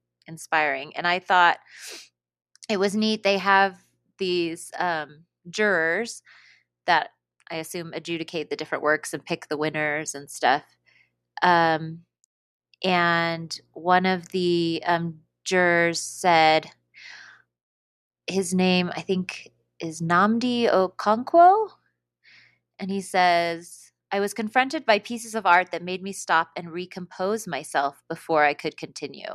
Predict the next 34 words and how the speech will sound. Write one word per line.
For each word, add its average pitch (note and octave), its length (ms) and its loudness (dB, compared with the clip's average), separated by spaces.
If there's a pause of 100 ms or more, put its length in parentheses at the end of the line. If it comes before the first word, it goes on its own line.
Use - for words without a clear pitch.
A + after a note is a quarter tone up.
(500)
It - 80 -6
was E3+ 180 -2
definitely D#3 500 -2
a D#3 60 -8
spiritual D3 440 -8
experience." - 720 -10
And, E3+ 140 -10
um, D3+ 340 -8 (380)
I G3+ 100 4
just E3+ 200 -6
love D3 180 -2
that. C#3+ 280 0
I D3+ 340 -2 (560)
just - 240 -8
love F3 380 4 (100)
the E3+ 80 -8
power D#3+ 580 0 (880)
of D3+ 120 -12
the D3+ 80 -2
arts C#3+ 460 0
and C#3 180 -14
just, - 440 -12
um, C3+ 400 -4 (880)
you D#3 100 -12
know, C#3 160 -8
how C#3+ 220 -2
they C#3 180 -8
can C#3 300 -20
really C#3+ 540 -16 (500)
sometimes D#4 500 -2
touch - 340 0
people F4+ 520 0 (100)
more G#3 320 0
than, G3 360 -2